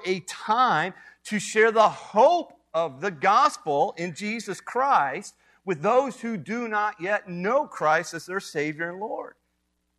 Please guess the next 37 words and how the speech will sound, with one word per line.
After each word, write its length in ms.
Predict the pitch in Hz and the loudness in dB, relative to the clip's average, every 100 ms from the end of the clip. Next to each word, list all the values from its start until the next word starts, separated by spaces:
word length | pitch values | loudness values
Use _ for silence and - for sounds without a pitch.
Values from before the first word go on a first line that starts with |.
| _ | _
Listen, 280 | - 240 202 | -2 0 0
from 200 | - 208 | 0 0
the 80 | 196 | 0
perspective 680 | - 190 - 226 254 233 190 | -2 -6 2 2 4 0 0
of 160 | 185 | -2
eternity, 680 | 180 - 202 220 180 - 135 - _ - | -4 -2 2 2 0 -6 -12 -14 _ -2
we 180 | 185 262 | 2 2
will 260 | 226 147 - _ | 4 2 -2 _
look 280 | 143 208 202 | 2 4 4
back 360 | 190 208 - - | 6 6 4 -2
on 260 | 175 175 151 | 0 0 -2
these 300 | 165 156 - | -8 -10 -16
two 240 | - 180 | -8 -6
thousand 460 | 165 156 147 139 135 | 0 0 0 -4 -4
years 300 | 156 180 170 | -4 -4 -4
as 240 | 151 151 | -6 -6
the 120 | 151 | -8
conditions 640 | 135 165 127 202 208 220 180 | -8 -8 -4 -4 -2 -8 -4
of 140 | 160 | -4
human 380 | - 185 175 160 | -2 -6 -4 0
life 320 | 151 151 196 - | 2 2 -2 -4
from 200 | 151 - _ _ | -6 -6 _ _
the 80 | 139 | -4
Dark 360 | 123 180 190 | 4 6 6
Ages 380 | 202 185 180 202 | 0 -2 -4 -8
to 140 | - 151 | -4 -2
the 100 | 151 | -2
modern 540 | 156 180 190 208 190 170 | 2 4 6 4 -2 -2
age 400 | 180 185 214 - _ _ - | 0 -2 -4 -16 _ _ -4
will 120 | 160 | -2
be 180 | 139 175 | -2 -4
significant, 840 | - 175 175 240 196 - 156 175 - | -4 0 4 2 2 -4 -4 -4 -6
or 220 | 170 170 180 | 0 0 2
I 120 | 156 | -4
should 200 | - 151 | -4 -12
say 280 | - 165 208 | -8 -8 -6
insignificant, 840 | 233 240 240 175 143 135 135 175 | -2 -2 -2 -4 -4 -6 -8 -8